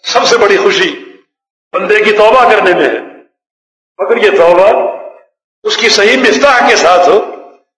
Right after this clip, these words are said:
جو کہ ندامت ہے۔ انسان عملی طور پہ گناہوں کو چھوڑ دے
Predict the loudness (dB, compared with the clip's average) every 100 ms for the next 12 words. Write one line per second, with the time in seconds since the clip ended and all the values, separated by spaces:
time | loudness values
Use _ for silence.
0 | _ -4 0 2 2 2 2 2 2 0
1 | -6 -10 -16 -20 _ _ _ _ _ _
2 | -10 -6 0 2 2 0 -4 -8 -16 -20
3 | _ _ -4 0 0 2 2 2 2 2
4 | 2 2 2 0 2 2 0